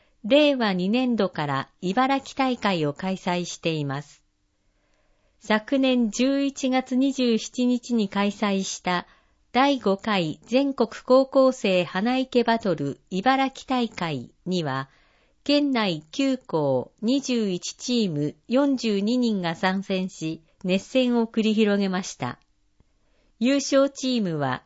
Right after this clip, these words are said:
香川県で開催される決勝大会、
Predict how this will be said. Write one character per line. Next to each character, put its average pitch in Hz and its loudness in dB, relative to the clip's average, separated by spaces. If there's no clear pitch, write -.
香 220 0
川 277 2
県 214 0
で 180 0
開 214 0
催 208 -2
さ 202 -4
れ 185 0
る 180 -4
決 196 0
勝 269 4
大 240 -2
会、 135 -6